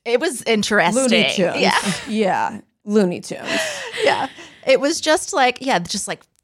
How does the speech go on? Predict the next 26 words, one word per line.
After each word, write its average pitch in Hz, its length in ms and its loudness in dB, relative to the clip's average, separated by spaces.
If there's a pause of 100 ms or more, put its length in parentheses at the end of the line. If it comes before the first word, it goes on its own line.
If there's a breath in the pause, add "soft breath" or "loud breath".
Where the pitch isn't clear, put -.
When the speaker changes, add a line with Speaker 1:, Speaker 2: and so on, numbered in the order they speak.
(300)
Speaker 1:
four 311 180 -2
different 320 280 -4
focus 233 360 2
groups 220 560 -2 (300 soft breath)
that 202 200 6
were, 190 320 0
again, 247 340 2 (100)
undecideds 233 920 0
who 240 100 -4
were 214 120 0
like, 214 240 2
"I'm 294 220 2 (100)
a - 20 0
Democrat, 233 440 2
but 180 100 -2
I 185 140 4
love 208 220 2
him." 175 200 -2
It's 208 100 -8
like, 247 180 -4
I 294 140 -2
don't 466 240 -2
think 453 240 -4
Homegirl's 381 540 0
a - 20 -4
Democrat. 359 540 -2